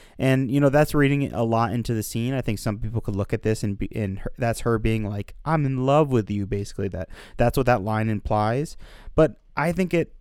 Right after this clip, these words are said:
it could imply so many different things. I think it's really up to the viewer, rather. Um, maybe it's just simply just some fun gag about the game, but obviously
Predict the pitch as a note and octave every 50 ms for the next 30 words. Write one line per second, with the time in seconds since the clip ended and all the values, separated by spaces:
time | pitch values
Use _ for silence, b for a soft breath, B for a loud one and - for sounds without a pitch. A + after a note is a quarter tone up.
0 | - - - D#3+ D3 - D#3 D3+ D3 C#3 - D3 C#3 C#3 C3+ - - C#3+ C#3 C#3
1 | C3 B2+ A#2 A2+ A2 - B2+ A2 - F#2+ F2+ - C#2 G#2 - G2 G2+ - B2 A2+
2 | G#2+ A2+ G#2 G2+ - - A#2+ A2+ G#2+ A2 C2+ D2 F#2+ - - - A2+ G#2 G#2 F#2+
3 | G#2 G2+ G#2 G#2+ G#2 G#2 G2+ G#2 G#2 G#2 G#2 G2 G2 G#2 G2+ G2+ G2+ b b b
4 | b b b b - - G#2 G#2 G#2+ G#2 G2+ G2+ G2+ - - - - - - -
5 | - - A#2+ B2 C3+ C3+ D3 D3 C#3+ - - - - D#3+ D3+ - - - - -
6 | - - D#3 D3+ D3+ - D3+ D3+ D#3 D3+ D3+ C#3+ - - C#3+ D3 D3 - - D3
7 | D3 D3 C3+ B2+ B2 B2+ C3 C#3 C#3+ C#3+ C#3 C#3 C3+ C#3+ C3+ C#3 C#3 D3 D3 B2+
8 | G2 G2+ - - A#2 C#3 C3+ C3 - - B2+ A2+ G#2+ G2 F#2+